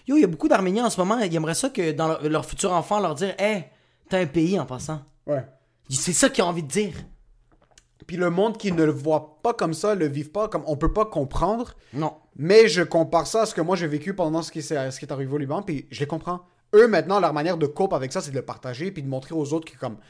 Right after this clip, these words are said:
Speaker 2: comme ils sont en train de sortir ces émotions-là.
Speaker 1: You know what you were seeking quand t'es, quand tu t'as fait de la, quand t'as, il y a eu l'explosion au Liban, puis tu te posais toutes ces questions-là ? Tu savais pas quand vivre le moment présent. T'essayais de vivre le moment présent. Fait que c'est pour ça que tu posais des questions comme, «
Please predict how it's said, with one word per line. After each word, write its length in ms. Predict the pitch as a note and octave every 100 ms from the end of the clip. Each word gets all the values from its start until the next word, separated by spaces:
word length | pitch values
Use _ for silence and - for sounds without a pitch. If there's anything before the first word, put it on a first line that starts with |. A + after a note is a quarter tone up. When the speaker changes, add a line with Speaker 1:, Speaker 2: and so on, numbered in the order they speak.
| - - _
Speaker 2:
comme 140 | C3 C#3+
ils 40 |
sont 100 | D#3+
en 40 |
train 140 | D#3 F#3
de 60 |
sortir 360 | F#3 E3 - F#3+
ces 160 | E3 D3+
émotions-là. 580 | C3+ C#3+ C3 C3+ C#3+ -
Speaker 1:
You 80 | F#3
know 120 | B3
what 100 | E4+ -
you 80 | G#3
were 100 | F3+
seeking 440 | - G#3+ C#4 C4
quand 100 | G3+
t'es, 160 | - D#3+
quand 140 | F3
tu 100 | -
t'as 140 | - D#3+
fait 100 | F3+
de 60 |
la, 160 | D#3+ C#3+
quand 180 | C#3+ F3+
t'as, 120 | E3
il 140 | C#3+ C#3+
y 20 |
a 60 |
eu 60 | D#3
l'explosion 420 | E3 - D#3+ D3
au 40 | E3+
Liban, 280 | D3+ E3
puis 80 | D3
tu 40 | -
te 20 |
posais 220 | C#3 C#3+
toutes 160 | D3+ D3+
ces 100 | D#3+
questions-là ? 540 | D3 - C#3+ F3+ F#3+ _ _
Tu 100 | -
savais 260 | - D#3 D3+
pas 140 | G#3+
quand 240 | G#3 E3
vivre 220 | C3+ D#3+ D3+
le 80 |
moment 240 | B2+ C3 C#3
présent. 360 | B2+ A#2 D3 C3+ -
T'essayais 280 | D3+ F#3 E3
de 40 |
vivre 200 | E3 E3+
le 60 | D#3
moment 200 | D3 D3+
présent. 400 | C#3+ C#3 E3+ F3 -
Fait 80 |
que 60 | D#3+
c'est 40 |
pour 120 | D3+ -
ça 100 | G#3
que 60 |
tu 40 | -
posais 200 | D#3+ E3+
des 100 | E3+
questions 300 | D#3 F3+ F3+
comme, « 160 | D3+